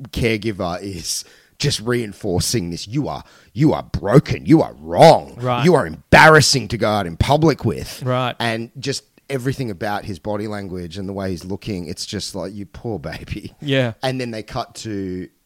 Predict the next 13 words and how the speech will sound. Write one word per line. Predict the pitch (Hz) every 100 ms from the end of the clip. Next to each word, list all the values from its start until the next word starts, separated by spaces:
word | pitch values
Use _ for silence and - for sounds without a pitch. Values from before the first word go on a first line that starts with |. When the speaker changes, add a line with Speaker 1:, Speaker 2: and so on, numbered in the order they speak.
| -
Speaker 1:
a |
mother | 98 101 92 92 92
who | 95
has | 85 85
two | - - 110 113 110 107 82 -
children | - 98 87 90 85 76
with | 95 85 87 104 - _ -
pretty | 135
much | 113 -
the |
exact | 85 92 -
same | 87
condition. | 82 76 123 - -